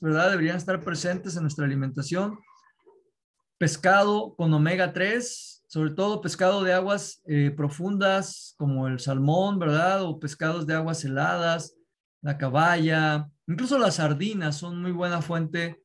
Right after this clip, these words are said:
de omega tres, ¿verdad? Frutas, vegetales y hortalizas, legumbres y el vino tinto. ¿Pero por qué? Porque el vino tinto contiene una sustancia llamada resveratrol, que vamos a ver que no está presente solamente en el vino tinto.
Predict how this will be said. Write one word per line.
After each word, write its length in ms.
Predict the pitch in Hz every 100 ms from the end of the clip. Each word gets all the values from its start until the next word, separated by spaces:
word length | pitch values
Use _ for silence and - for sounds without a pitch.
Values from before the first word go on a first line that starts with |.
| -
de 120 | 143
omega 380 | 139 147 151 147
tres, 260 | 127 120 135
¿verdad? 420 | 135 156 196 196 _ _ _
Frutas, 600 | - 208 240 240 233 226
vegetales 640 | 196 151 156 156 185 196 175
y 40 |
hortalizas, 720 | 156 - 147 202 - 208 190 165
legumbres 800 | 151 175 202 190 202 202 - _ _ - _ _
y 380 | 208 247 294 294 - - _ _ _ - - -
el 140 | 165
vino 320 | 190 226 226
tinto. 360 | 208 196 160 147
¿Pero 220 | 156 151
por 200 | 147 156
qué? 300 | 196 175 147 _ _ _
Porque 240 | - 170 180
el 60 |
vino 220 | 185 240 240
tinto 320 | 247 240 208
contiene 320 | 190 185 214
una 120 | 220
sustancia 440 | - - 202 202 196
llamada 400 | 170 180 190 190
resveratrol, 920 | 170 165 147 139 135 131 131 120 120 _ _ _ _ _
que 60 | 147
vamos 240 | 160 196
a 80 | 185
ver 180 | 185 196
que 120 | 190
no 120 | 180
está 240 | 185 190 180
presente 380 | 175 185 180
solamente 640 | 175 190 185 175 175 175 165
en 160 | 147
el 200 | 135 131
vino 280 | 143 165 160
tinto. 640 | 185 214 208 208 214 214